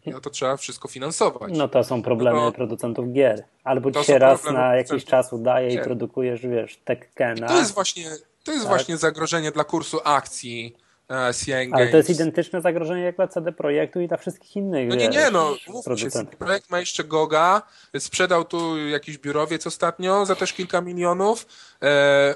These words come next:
Speaker 1: oni
Speaker 2: Mhm.
Speaker 1: też w, w umowach, t-, taki niuans, tak? Nie sprzedają jeszcze gry, a już dostają zaliczki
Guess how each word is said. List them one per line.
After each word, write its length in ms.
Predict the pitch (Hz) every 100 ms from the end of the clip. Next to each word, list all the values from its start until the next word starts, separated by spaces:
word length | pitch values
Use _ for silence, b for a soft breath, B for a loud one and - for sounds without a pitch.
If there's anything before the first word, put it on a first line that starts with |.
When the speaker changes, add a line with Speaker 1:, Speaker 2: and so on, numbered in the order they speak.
| -
Speaker 1:
oni 540 | 185 185 180 175 170
Speaker 2:
Mhm. 180 | 160 151
Speaker 1:
też 300 | - 147 -
w, 380 | 139 139 143 139
w 40 |
umowach, 460 | 151 180 180 147 -
t-, 180 | - -
taki 280 | 156 -
niuans, 440 | 175 196 123 113 -
tak? 320 | 160 190 -
Nie 160 | 143 180
sprzedają 440 | - 180 190 196
jeszcze 280 | 180 - 147
gry, 220 | 160 196
a 120 | 175 175
już 160 | 185
dostają 760 | 170 170 175 180 180 175 180 160
zaliczki 720 | 151 175 196 - 147 123 117